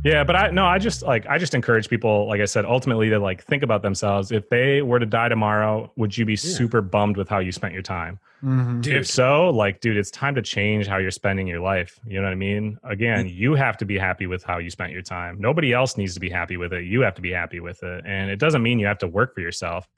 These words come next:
Speaker 1: But ultimately,
Speaker 2: No.
Speaker 1: like, with my show, it's, it's just about showing people that, like, there are ways to incorporate your passions more into your life. It doesn't
Speaker 2: Mm-hmm.
Speaker 1: have to be your career necessarily, but it is important to have those things be how you spend your time.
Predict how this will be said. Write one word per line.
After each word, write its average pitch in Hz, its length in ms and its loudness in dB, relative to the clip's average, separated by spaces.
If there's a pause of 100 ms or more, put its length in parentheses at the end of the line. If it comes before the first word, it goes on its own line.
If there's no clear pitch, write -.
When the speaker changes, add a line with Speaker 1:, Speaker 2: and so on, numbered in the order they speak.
(320)
Speaker 1:
But 110 100 0
ultimately, 113 600 2
Speaker 2:
No. 101 40 -8
Speaker 1:
like, 101 200 -4
with 127 180 0
my 104 120 0
show, 135 440 2
it's, 123 300 -8
it's 165 140 -4
just 214 180 -2
about 190 200 2
showing 165 420 2
people 123 300 2
that, 107 200 0
like, 95 280 -4 (480)
there 143 160 4
are 170 240 4
ways 156 280 2
to 147 80 -2
incorporate 127 680 2
your 110 160 -2
passions 101 460 -4
more 98 560 2 (100)
into 95 280 -8
your 87 120 -6
life. 90 240 -10 (220)
It 117 100 -2
doesn't 156 280 2
Speaker 2:
Mm-hmm. 120 80 -10
Speaker 1:
have 123 320 -2
to 113 100 -2
be 104 120 -4
your 92 180 -4
career 110 340 -2
necessarily, 92 640 -4
but 120 160 0
it 147 80 0
is 226 160 0
important 123 560 -2
to 101 100 -4
have 110 220 -2
those 101 220 -4
things 101 280 -4
be 110 300 -2
how 95 140 -2
you 92 120 -4
spend 90 260 -6
your 80 120 -14
time. 101 480 -8